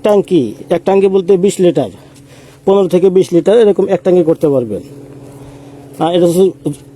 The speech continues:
যদি শুধু আপনার সাদা মাছি থাকে, আহ, এটার সাথে যদি others যদি পোকামাকড় থাকে, সেক্ষেত্রে আপনারা এটি-, এ-, এখানে abamectin benzoate-টা, আহ, ঠিক আছে, এখানে, আহ, প্রতি দশ গ্রামে আর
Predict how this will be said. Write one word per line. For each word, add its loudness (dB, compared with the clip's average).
যদি 2
শুধু 2
আপনার 0
সাদা -2
মাছি 2
থাকে, 0
আহ, 0
এটার 0
সাথে 0
যদি 2
others 0
যদি 0
পোকামাকড় 0
থাকে, 2
সেক্ষেত্রে 0
আপনারা 2
এটি-, 0
এ-, 0
এখানে 2
abamectin 2
benzoate-টা, 2
আহ, 0
ঠিক 0
আছে, 0
এখানে, 0
আহ, 0
প্রতি 2
দশ 0
গ্রামে 2
আর 2